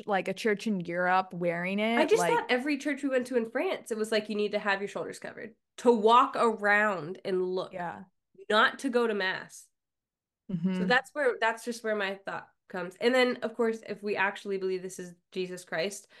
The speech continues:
Speaker 2: rep-, re-represented in the Eucharist and all that stuff, then if this is Calvary, you wouldn't, you, you wouldn't wear that. If,
Speaker 1: Mm-hmm.
Speaker 2: if the president of the United States was coming, would you still wear that? Like, I don't, you probably wouldn't.
Speaker 1: Mm-hmm.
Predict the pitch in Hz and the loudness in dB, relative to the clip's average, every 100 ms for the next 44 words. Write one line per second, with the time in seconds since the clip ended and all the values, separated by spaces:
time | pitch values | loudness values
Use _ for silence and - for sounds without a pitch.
0 | - _ - 185 185 180 180 165 170 165 | -20 _ -4 -4 -2 -4 -2 -2 -6 -6
1 | 165 160 160 165 160 170 170 175 170 156 | -4 -4 -6 -6 -8 -8 -8 -6 -4 -4
2 | - 175 - - - 233 226 220 - _ | -4 -6 -10 -20 -2 4 4 4 -4 _
3 | _ _ _ _ _ _ _ _ 214 214 | _ _ _ _ _ _ _ _ -2 4
4 | 240 220 - 277 311 247 170 165 180 180 | 4 4 0 4 4 2 -6 -6 -10 -14
5 | 170 _ - 202 214 277 294 - _ _ | -18 _ -8 -6 -2 -2 -2 -6 _ _
6 | _ _ _ _ _ _ - 185 - _ | _ _ _ _ _ _ -20 -20 -20 _
7 | _ - 196 220 220 196 196 175 - - | _ -8 -4 -2 0 -2 -4 -6 -10 -12
8 | _ _ _ _ _ _ _ _ - 220 | _ _ _ _ _ _ _ _ 2 2
9 | 226 - 202 226 220 - 220 214 233 226 | 2 4 6 8 4 0 -2 2 2 2
10 | 233 226 208 208 202 220 226 220 196 175 | 2 4 4 4 2 0 -2 -8 -8 -8
11 | 175 175 165 - 175 165 175 240 269 - | -10 -12 -10 -8 -4 -4 -2 -4 -6 -12
12 | _ - - 208 220 226 226 233 233 226 | _ -8 0 2 2 0 -4 -2 0 0
13 | 226 160 - _ _ _ _ _ - 190 | -2 -6 -14 _ _ _ _ _ 0 4
14 | 170 190 | 6 8